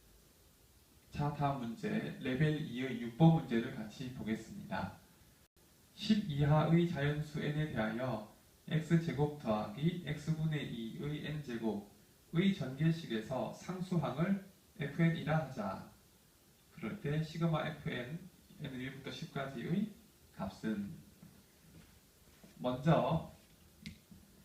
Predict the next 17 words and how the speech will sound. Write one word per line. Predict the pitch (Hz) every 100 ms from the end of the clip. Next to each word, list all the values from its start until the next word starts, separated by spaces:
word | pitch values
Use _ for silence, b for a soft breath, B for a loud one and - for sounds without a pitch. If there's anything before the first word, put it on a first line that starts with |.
| - - - -
상수항이 | - 226 233 226 190 175 165 170 170
어떻게 | - - 165
되는지를 | 165 170 160 156 147 139
살펴보기 | 196 185 165 165 160 113
위해서 | 107 107 151 151 - - - _ - _ - - - - _ - - _ -
저 | 113 110
식 | 113 160 123 165 -
x | 156 -
제곱 | 143 147 143
더하기 | 127 127 127
x분의 | 143 165 156 151 120 113
이의 | 131 -
n | 165 170 165 - - B B - -
고속제곱의 | - - 113 107 107 - - 113 156 160 - - - - -
일반항을 | 139 143 151 135 135
한번 | 120 113 104 -
써봅시다. | 151 - - - -